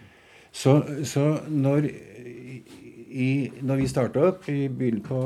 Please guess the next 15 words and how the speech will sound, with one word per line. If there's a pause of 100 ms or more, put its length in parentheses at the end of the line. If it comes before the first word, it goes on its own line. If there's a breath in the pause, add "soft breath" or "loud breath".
ja,
en
og
åtti
å
jobbe, (480 loud breath)
så (100)
var
det
knuste
ruter,
og
villvin
vokste
inn.